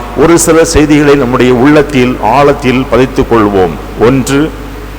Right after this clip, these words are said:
இறந்த அனைவருமே உயிர்த்தெழுவார்கள், நாமும் ஒரு நாள் உயிர்த்தெழுவோம் என்ற ஒரு நம்பிக்கையை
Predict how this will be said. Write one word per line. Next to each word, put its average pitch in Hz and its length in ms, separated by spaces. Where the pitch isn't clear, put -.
இறந்த 156 520
அனைவருமே 160 760
உயிர்த்தெழுவார்கள், 107 920
நாமும் 127 440
ஒரு 120 180
நாள் 123 260
உயிர்த்தெழுவோம் 147 680
என்ற 117 140
ஒரு 117 140
நம்பிக்கையை 123 800